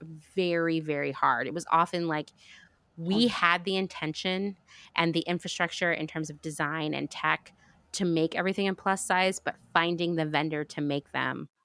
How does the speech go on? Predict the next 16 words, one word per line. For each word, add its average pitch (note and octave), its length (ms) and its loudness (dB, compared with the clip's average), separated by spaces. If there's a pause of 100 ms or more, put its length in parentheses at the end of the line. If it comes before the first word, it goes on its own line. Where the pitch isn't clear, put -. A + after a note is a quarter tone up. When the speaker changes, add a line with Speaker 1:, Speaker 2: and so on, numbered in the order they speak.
Speaker 1:
was E3 180 -4
often D#3 360 0
the D3+ 60 -8
stopping C3 500 0
point - 260 -8
for - 120 0
us. - 380 -4
We E3 80 -8
just - 200 -12
couldn't D3 380 -4 (140)
get D3 200 0
it. F#3 300 -2 (120)
Speaker 2:
What A3+ 240 4
was B3 180 2
the G#3 80 0
difference? - 920 -2